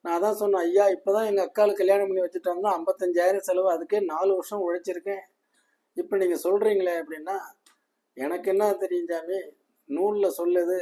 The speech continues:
அப்படின்னு. ஏழாம் பாவாதிபதி மூன்று கோள்களோட அஞ்சாம் இடத்துல இருக்கா.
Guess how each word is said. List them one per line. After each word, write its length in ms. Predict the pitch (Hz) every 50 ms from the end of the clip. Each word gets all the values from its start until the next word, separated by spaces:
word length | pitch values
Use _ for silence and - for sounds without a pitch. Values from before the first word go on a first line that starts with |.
| 160 -
அப்படின்னு. 440 | - 147 147 160 160 160 180 214 214 -
ஏழாம் 500 | - 165 180 190 202 202 202 208 196 156
பாவாதிபதி 680 | 160 165 175 180 180 175 165 165 147 143 143 143 147 - 427 - - _ _ _ _ _ _ _ _ _ _ _ _ _ _ _ _ _ _
மூன்று 400 | - 151 175 208 226 220 214 208
கோள்களோட 520 | 202 - 185 190 196 180 185 170 170 180
அஞ்சாம் 420 | 202 196 170 165 170 208 202 190 185
இடத்துல 280 | 175 170 170 185 160
இருக்கா. 480 | 160 156 156 - 214 220 208 - - -